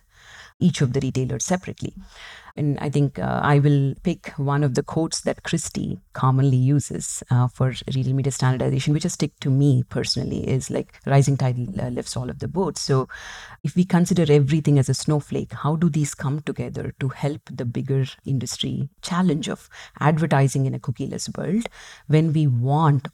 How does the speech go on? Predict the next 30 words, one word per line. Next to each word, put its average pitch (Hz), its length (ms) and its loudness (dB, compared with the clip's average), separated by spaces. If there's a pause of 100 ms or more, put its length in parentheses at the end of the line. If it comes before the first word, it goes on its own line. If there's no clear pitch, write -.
all 143 320 2
of 143 220 0
the 135 360 -4 (180)
execution 160 960 -2 (220)
that - 200 -8 (120)
happens 139 380 -4
with 131 160 -4
media - 440 -2 (480)
to 151 60 -4
be 135 160 0
s-, - 180 -6 (100)
to, 160 100 -4
to 147 240 -6
be 151 60 -2
standard 147 460 -2
across - 420 -2
all 139 220 -2
of 135 100 -4
the 131 80 0
brands. 131 300 2
Otherwise, 151 340 2
the 143 80 -2
brands 147 400 2
are 147 40 4
going 135 180 2
to 139 80 4
have 131 380 2
a - 80 -8
challenge 156 720 0
understanding - 920 2